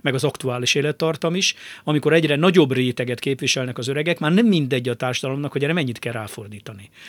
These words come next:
Tehát ez egy gazdasági kérdés is, méghozzá nagyon kemény gazdasági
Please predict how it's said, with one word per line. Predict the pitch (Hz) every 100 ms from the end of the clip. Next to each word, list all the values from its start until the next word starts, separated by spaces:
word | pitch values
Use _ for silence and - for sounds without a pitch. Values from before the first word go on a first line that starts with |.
| -
Tehát | - 123
ez | 127
egy | 139
gazdasági | 139 160 127 - 120 117 117
kérdés | 110 120 117 117 -
is, | 127
méghozzá | 127 127 131
nagyon | 139 120 107 - _ _ _ _ -
kemény | 127 107 110
gazdasági | 107 113 - -